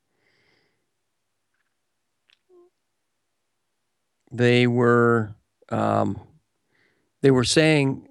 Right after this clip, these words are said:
there at the camp that there were sacred sites and some burials out there where, right in the path of the Dakota Access construction.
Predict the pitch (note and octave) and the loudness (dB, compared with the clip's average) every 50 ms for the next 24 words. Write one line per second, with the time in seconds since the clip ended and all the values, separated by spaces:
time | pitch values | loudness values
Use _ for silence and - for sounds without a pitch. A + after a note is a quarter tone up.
0 | _ - C#3+ B2+ B2 B2 A#2+ A2+ A2+ A2+ A2+ - C3 A#2+ A2 A2 G#2+ A2+ G#2+ A2 | _ -8 -2 0 0 0 0 -2 -4 -8 -8 -6 -4 -4 -4 -6 -6 -6 -4 -2
1 | G#2 G#2+ G2+ - - - _ - - - - _ _ _ _ _ - - C3+ A#2 | -2 -2 -2 -4 -10 -20 _ -20 -20 -20 -20 _ _ _ _ _ -16 -8 -2 0
2 | B2+ B2+ B2+ B2 A#2+ A#2+ A2+ A2+ A2 G#2+ G2+ G#2 - - - - - - D3+ C#3+ | 2 2 2 0 0 0 0 0 0 -2 -4 -6 -12 -16 -12 -6 -2 -2 -2 0
3 | D3+ D3 B2+ - - B2 G#2+ G2 - - - - - - - _ _ - A#2 A2 | -2 -4 -4 -4 -4 -4 -4 -6 -8 -12 -14 -16 -16 -18 -20 _ _ -8 -6 -6
4 | A2 A2 A2 A2 G#2+ G#2+ G#2 - - A#2 A2 G2+ A#2+ A#2+ A#2+ A#2 G#2+ G2 F2+ - | -4 -4 -4 -4 -4 -6 -6 -6 -6 -6 -4 -2 0 0 0 0 -2 -4 -6 -10
5 | - - - - _ _ _ _ _ _ _ _ A#2+ A#2 A2+ A2 A2+ B2+ A#2 G#2+ | -12 -12 -14 -16 _ _ _ _ _ _ _ _ -4 -4 -2 -2 -2 -2 -2 -2
6 | G#2 G2+ A2 G#2+ G#2+ G#2+ G#2 G#2 G#2+ A#2 - _ - - B2+ C3 D3 C#3 B2+ - | -2 -4 -4 -2 -2 -2 -2 -4 -6 -10 -16 _ -8 -4 -2 -2 -2 -2 -4 -4
7 | - - A2+ A2 G#2 G#2+ - - - - - A2 G#2+ G#2 G2 G2 G2+ - - - | -4 -4 -4 -4 -6 -10 -12 -16 -20 -12 -8 -6 -4 -4 -4 -4 -6 -10 -18 -20
8 | _ _ _ _ _ _ _ _ _ _ _ _ _ _ _ - - B2+ A#2 A#2+ | _ _ _ _ _ _ _ _ _ _ _ _ _ _ _ -20 -14 -8 -4 -4
9 | A2 G#2+ G#2 A#2 - - B2 A2+ G#2+ - - G#2 G#2+ - - - G2+ G#2+ - - | -4 -4 -4 -6 -4 -2 0 0 0 -2 -4 -6 -6 -6 -6 -4 -6 -6 -6 -8
10 | - - - A2 G#2 - - A#2 G#2+ G#2 - - - - - | -8 -8 -8 -10 -10 -6 -4 -4 -4 -4 -6 -8 -10 -12 -16